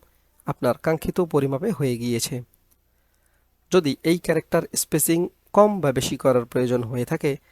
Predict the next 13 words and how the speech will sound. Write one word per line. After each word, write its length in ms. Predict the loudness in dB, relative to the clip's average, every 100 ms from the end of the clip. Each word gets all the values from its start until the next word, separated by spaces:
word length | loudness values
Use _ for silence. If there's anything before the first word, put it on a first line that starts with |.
| _ -12
সেক্ষেত্রে 480 | -12 -6 -8 -4 -4 -2
আপনাকে 320 | -2 0 0 -2 0
আবারও 280 | 2 2 0 -2
এখানে 240 | -8 -6 -4
ক্লিক 160 | -6 -2
করে 160 | 2 4 4 -2 0
ফন্ট 240 | 4 4 2 0
ডায়লগ 240 | 0 0 0
বক্স 180 | 0 0 -2 0
এ 20 | 0 -2
গিয়ে 220 | 0 0 0 -4 _ _ _ _ _ 0
ক্যারেক্টার 340 | 0 0 -4 -4 -2
স্পেসিং 340 | 0 0 0